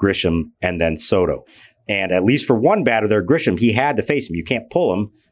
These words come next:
because you got the three batter minimum. So even if he wanted to bring in Finnegan or somebody else there, he had to stick with Arano. So big time props to Victor Arano,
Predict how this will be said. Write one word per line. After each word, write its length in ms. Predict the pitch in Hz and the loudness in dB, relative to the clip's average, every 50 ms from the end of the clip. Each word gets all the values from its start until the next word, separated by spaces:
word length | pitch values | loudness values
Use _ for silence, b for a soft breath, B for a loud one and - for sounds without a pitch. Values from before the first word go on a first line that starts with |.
| _ | _
because 300 | - 92 - 104 92 - | -8 -4 -4 -4 -4 -2
you 40 | 95 | -2
got 140 | 95 92 - | -2 -2 -2
the 80 | - | -4
three 200 | 92 - 101 95 | -4 0 0 0
batter 260 | 87 92 92 95 101 107 | 2 2 0 0 2 2
minimum. 400 | 139 165 139 87 76 76 - _ _ _ _ - | 2 2 0 -2 -4 -6 -12 _ _ _ _ -6
So 160 | - - 92 101 | -2 0 2 4
even 160 | 120 131 127 | 4 4 2
if 100 | 120 - | 0 0
he 80 | 117 | 0
wanted 260 | 104 110 135 151 151 120 | 0 2 2 2 2 2
to 40 | |
bring 200 | 95 92 107 101 | 2 2 2 2
in 80 | 95 90 | 0 -2
Finnegan 400 | 85 - 110 101 101 92 95 87 | -2 -2 -4 -2 0 0 -2 -2
or 60 | 85 | -2
somebody 340 | - - 95 92 87 85 85 | -2 0 0 2 2 2 4
else 220 | 87 87 87 - | 4 2 2 0
there, 300 | - 87 82 82 85 - b b b b b b b - | 0 2 2 2 2 -2 b b b b b b b -4
he 120 | - 98 | -2 0
had 200 | 101 101 98 90 | 0 0 -2 -4
to 40 | 87 | -4
stick 220 | - - 104 - - | -4 -2 -2 -2 -2
with 120 | 87 - | -4 -4
Arano. 400 | 87 78 82 80 78 73 67 - - | -2 0 2 2 0 0 -4 -6 -8
So 320 | - - - 95 85 82 - _ _ _ | -4 -2 -2 -2 -2 -4 -10 _ _ _
big 200 | - 165 170 156 | -2 -2 0 -2
time 300 | - - 135 123 113 104 | -2 -2 0 0 -2 -2
props 400 | - - 117 101 95 90 - - b b b b b b - | -4 -2 0 0 0 0 -4 -8 b b b b b b -4
to 80 | - | -2
Victor 400 | 85 87 113 113 117 123 120 113 | 0 0 -2 -2 0 0 2 2
Arano, 460 | 101 98 90 90 90 90 87 82 82 | 4 4 4 4 4 2 2 0 -2